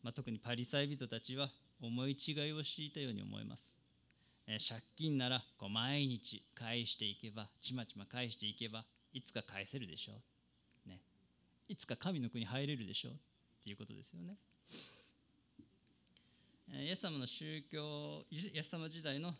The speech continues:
まあ、宗教指導者と言われるパリサイ人や律法学者たちは、えー、善行を積んで神様に認められようとしました。自分で借金を返せると思っていたのです。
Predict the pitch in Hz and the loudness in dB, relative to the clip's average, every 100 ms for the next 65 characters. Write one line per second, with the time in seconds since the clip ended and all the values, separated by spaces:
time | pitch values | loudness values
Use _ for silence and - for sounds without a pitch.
0 | - 127 110 - 120 113 113 - 117 113 | 0 2 4 2 0 0 0 0 0 0
1 | 104 90 104 98 98 95 104 110 107 - | -2 -6 -8 -6 -6 -8 -6 -2 -2 0
2 | 104 98 143 147 107 - - 104 104 110 | -4 -4 -6 -4 -4 -6 -8 -6 -4 -6
3 | - - - 107 - 147 143 - _ _ | -6 -8 -8 -8 -6 -4 -6 -8 _ _
4 | 117 107 101 101 98 113 123 135 - 151 | -2 0 0 0 -2 2 4 2 2 -2
5 | 147 143 156 156 156 - 139 131 127 123 | -2 -2 -2 -2 -2 0 0 2 0 2
6 | 135 113 104 117 117 120 120 127 131 127 | 4 2 0 -2 0 0 0 -2 -4 -6
7 | - - - - - _ - - _ _ | -8 -6 -8 -10 -16 _ -20 -20 _ _
8 | _ - - _ _ - - 113 123 131 | _ -20 -20 _ _ -8 -4 -2 0 0
9 | 127 120 110 - 131 101 107 104 113 131 | 2 0 -2 0 0 0 0 0 0 -4
10 | 117 - - _ - _ - - 113 107 | -6 -12 -20 _ -20 _ -12 -10 -6 -6
11 | 120 113 - 87 - - | -8 -10 -12 -14 -14 -16